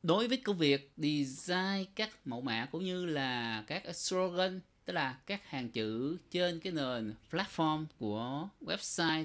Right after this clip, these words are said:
Teespring của Hoa Kỳ, thì công việc này bạn có thể làm bất cứ khi nào bạn rảnh, full time, part time hay nửa tiếng mỗi ngày. Và sau khi bạn design xong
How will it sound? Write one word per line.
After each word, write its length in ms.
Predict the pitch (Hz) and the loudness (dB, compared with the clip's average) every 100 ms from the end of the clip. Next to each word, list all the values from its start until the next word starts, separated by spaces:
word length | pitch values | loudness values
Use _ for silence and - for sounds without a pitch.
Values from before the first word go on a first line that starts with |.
| 156 | -2
Teespring 560 | 160 - - 160 156 | -4 -4 -2 -2 0
của 140 | 156 113 | -4 -6
Hoa 120 | - | -4
Kỳ, 300 | 143 123 120 - _ _ - | -2 -2 -4 -10 _ _ -4
thì 60 | |
công 100 | 175 | 0
việc 100 | 175 | 2
này 80 | 165 | 2
bạn 120 | 156 | 2
có 60 | 185 | 2
thể 160 | 139 | 2
làm 220 | 151 139 - | 2 0 -2
bất 180 | - | -2
cứ 260 | - 190 262 - _ - | 2 2 2 -8 _ -6
khi 60 | |
nào 220 | 160 131 127 | -4 -2 -2
bạn 220 | 123 - 110 | -4 -4 -2
rảnh, 240 | 98 123 - - | -2 -2 -10 -6
full 180 | 165 185 - | -4 -2 -4
time, 240 | 175 185 202 _ _ - | -4 -4 -6 _ _ -10
part 300 | 131 - - | -10 -8 -4
time 240 | 156 165 180 - _ | -2 -2 -6 -16 _
hay 140 | - 165 | -4 2
nửa 240 | 131 120 | 2 2
tiếng 320 | 156 165 185 175 | 0 -2 -2 -6
mỗi 220 | 107 113 | -4 -2
ngày. 260 | 147 127 113 - _ _ _ _ _ _ | 0 -2 -4 -12 _ _ _ _ _ _
Và 520 | 151 156 156 156 156 160 | 0 2 2 2 0 -4
sau 220 | - 196 | -4 -2
khi 340 | 196 202 185 - - | 4 4 2 -6 -18
bạn 300 | - 131 143 143 | -2 2 2 2
design 320 | 151 151 156 | -2 0 0
xong 380 | 175 - 190 185 | -2 2 2 2